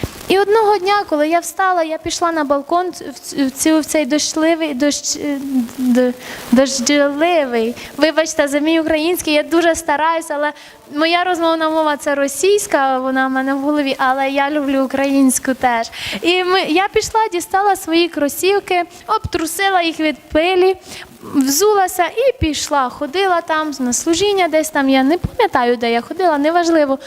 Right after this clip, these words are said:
Повертаюсь додому через дві години, я роззуваюся,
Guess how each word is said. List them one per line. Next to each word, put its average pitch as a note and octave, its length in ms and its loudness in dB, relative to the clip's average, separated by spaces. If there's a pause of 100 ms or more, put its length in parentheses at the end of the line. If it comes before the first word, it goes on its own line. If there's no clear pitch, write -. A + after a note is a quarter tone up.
(160)
Повертаюсь F#4+ 600 0
додому G4 440 0
через F4+ 300 0
дві C4+ 260 -2
години, C4 560 -2
я C4 220 0
роззуваюся, C#4 1000 0